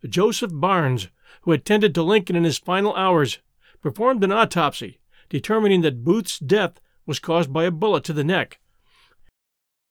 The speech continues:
Doctor Barnes, upon completion of the autopsy, then turned over the results and the photographs of the body to Secretary of War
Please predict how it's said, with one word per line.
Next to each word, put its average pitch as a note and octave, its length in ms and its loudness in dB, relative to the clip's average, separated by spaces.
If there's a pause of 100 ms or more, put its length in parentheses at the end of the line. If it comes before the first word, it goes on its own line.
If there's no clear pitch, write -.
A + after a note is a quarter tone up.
(160)
Doctor D3+ 280 -2
Barnes, E3+ 580 0
upon E3 280 0
completion G#3+ 500 -4
of G#3+ 100 0
the G3 100 0
autopsy, E3+ 680 0 (320)
then D#3+ 200 0
turned G#3+ 300 0
over A3 220 4
the A3 100 -2
results G3+ 540 0 (100)
and G#3+ 220 -2
the A3 60 -4
photographs G3+ 580 0
of G3+ 80 2
the F#3 80 0
body D3+ 400 0 (200)
to C#3+ 100 -8
Secretary F#3 580 -2
of D3+ 120 0
War F#3+ 380 0